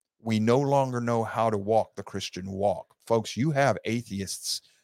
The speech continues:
working as pastors and preachers in churches. Yeah,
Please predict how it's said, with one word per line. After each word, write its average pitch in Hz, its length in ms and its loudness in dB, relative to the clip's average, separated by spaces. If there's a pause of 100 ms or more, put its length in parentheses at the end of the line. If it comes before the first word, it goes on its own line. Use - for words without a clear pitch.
(320)
working 117 380 4
as 95 160 -2
pastors 107 560 -4
and 95 120 -6
preachers 107 480 -6
in 92 120 -8
churches. - 500 -6 (800)
Yeah, 113 180 -2